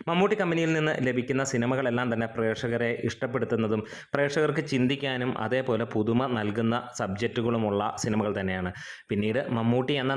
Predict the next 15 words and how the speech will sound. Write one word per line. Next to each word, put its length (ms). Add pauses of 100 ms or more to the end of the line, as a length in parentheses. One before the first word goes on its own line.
നടനെയാണ് 460
അവർ 200
കൂടുതലും 400
കാസ്റ്റ് 360
ചെയ്യുന്നത്. 300 (200)
ആ 40 (120)
ഒരു 180
കാസ്റ്റിങ്ങിൽ 460
നമുക്കറിയാം, 500
ഇന്ന് 220
മലയാള 320
ഫിലിം 200
ഇൻഡസ്ട്രിയിൽ 460
ഏറ്റവും 380
കൂടുതൽ 260